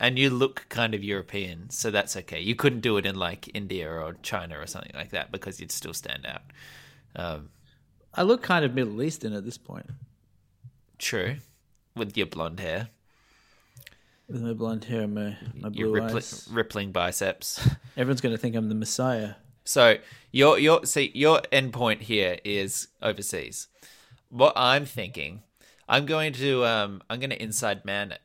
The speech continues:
Speaker 1: I'm going to, uh, did you see Inside Man? This isn't gonna work if you didn't,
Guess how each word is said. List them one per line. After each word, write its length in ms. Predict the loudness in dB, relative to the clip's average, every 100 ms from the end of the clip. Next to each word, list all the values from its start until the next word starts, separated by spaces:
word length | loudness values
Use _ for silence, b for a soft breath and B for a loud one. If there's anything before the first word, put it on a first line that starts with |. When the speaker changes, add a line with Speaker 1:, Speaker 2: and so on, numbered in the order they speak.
| _ _ _ _ b b b b b b
Speaker 1:
I'm 200 | -2 0
going 320 | 2 2 2
to, 640 | -2 0 2 2 0 -2 -6 _ _ -12
uh, 500 | -10 -8 -10 -10 -14 -16 _ _ _ _ _ _ _ -20 -16 -18 -14
did 180 | -14 -12
you 80 |
see 200 | -8 -6
Inside 300 | -6 -4 -6
Man? 240 | -4 -6 -8
This 120 | -12
isn't 320 | -14 -14 -20 -14
gonna 220 | -12 -8
work 260 | -8 -10
if 140 | -16 -18
you 60 |
didn't, 240 | -20 -20